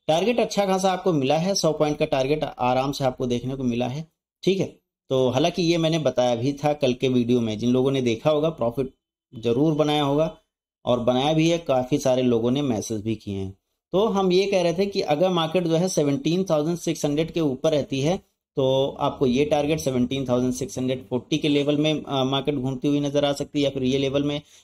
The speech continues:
आप ट्रेड कर सकते हैं। जब सेवनटीन थाउजेंड सिक्स हंड्रेड फ़ोर्टी का लेवल ब्रेक होता है अपर साइड में तो हम सेवनटीन थाउजेंड सेवन हंड्रेड के टारगेट के लिए बैठ सकते हैं। बुल हावी होगा तो ये सत्रह हजार सात सौ के बाद, बाद में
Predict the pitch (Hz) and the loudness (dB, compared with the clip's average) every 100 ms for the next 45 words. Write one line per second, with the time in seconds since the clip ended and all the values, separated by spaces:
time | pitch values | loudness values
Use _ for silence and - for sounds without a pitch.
0 | - 139 139 147 151 147 143 - 143 151 | -4 -2 0 -2 0 -2 -2 -2 -2 -2
1 | 160 _ - 170 - 160 160 160 180 202 | -4 _ -2 -2 2 2 2 2 0 0
2 | 196 156 170 175 185 - 160 175 - 151 | 0 0 0 0 -2 0 0 0 -2 -4
3 | 151 170 170 160 160 156 123 143 - 170 | -2 0 2 2 2 0 2 0 2 -2
4 | 175 165 156 165 160 160 190 196 _ _ | 0 0 -2 0 0 2 -2 -2 _ _
5 | - 175 190 190 151 143 139 175 165 139 | -2 2 2 2 2 2 2 0 2 0
6 | 143 160 - - 127 127 123 - 139 147 | 0 -2 -2 0 2 2 0 0 2 2
7 | 135 131 143 156 156 123 127 123 143 160 | 0 -2 -2 -2 0 0 0 0 -2 0
8 | 120 120 120 110 - 117 113 143 135 _ | 0 0 -2 -10 -4 -4 -2 -2 -4 _
9 | _ - 139 147 131 127 147 139 139 190 | _ -2 0 2 0 2 2 2 2 0
10 | 214 _ - 135 143 139 - 131 131 131 | -2 _ -4 0 2 0 -2 -2 0 0
11 | 135 - 127 127 131 131 120 123 120 131 | 0 0 -2 0 -2 -2 0 0 -2 -2
12 | 120 127 147 185 | -2 0 0 0